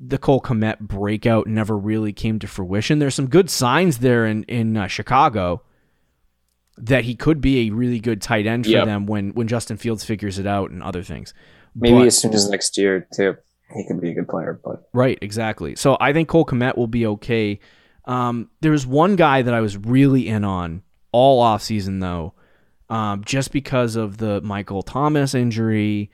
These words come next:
Speaker 1: and the,
Speaker 2: Yep.
Speaker 1: you know, the, the lack of weapons that they had, and then they have Jameis Winston, and he's,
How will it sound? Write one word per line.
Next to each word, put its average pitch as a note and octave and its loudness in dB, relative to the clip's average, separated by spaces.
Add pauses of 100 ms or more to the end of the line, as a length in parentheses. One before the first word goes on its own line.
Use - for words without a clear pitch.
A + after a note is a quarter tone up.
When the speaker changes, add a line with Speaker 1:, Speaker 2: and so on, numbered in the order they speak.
(420)
Speaker 1:
and G2 -10
the, F#2+ -8
Speaker 2:
Yep. - -2 (220)
Speaker 1:
you A2 -4
know, E2 -4
the, A2 -4
the A2 -2
lack A#2+ 0
of G#2 -2
weapons A#2+ 0
that G#2+ -4
they F#2+ -2
had, B2+ 2
and G#2 0
then A2+ -2
they A2 -4
have G#2+ -6
Jameis G2+ -8
Winston, A#2 0
and F#2 -2
he's, G#2 -6